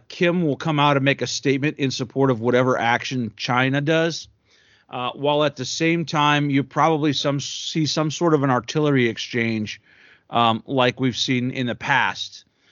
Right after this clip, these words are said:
between South Korea and North Korea to test the waters.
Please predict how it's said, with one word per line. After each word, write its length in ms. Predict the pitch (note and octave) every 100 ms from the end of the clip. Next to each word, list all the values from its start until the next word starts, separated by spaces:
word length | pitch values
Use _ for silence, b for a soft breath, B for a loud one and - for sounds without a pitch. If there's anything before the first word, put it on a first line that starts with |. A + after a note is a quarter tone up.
| _
between 320 | C3 - C#3+ A#2+
South 380 | - A#2+ A#2+
Korea 420 | - B2 A#2 A2 G#2 _ A#2+
and 120 | A#2+
North 300 | B2+ C#3 C3+
Korea 340 | - A2+ A2
to 140 | - C#3
test 280 | G#3 F#3+ -
the 80 |
waters. 480 | D3+ D#3 F#2 - -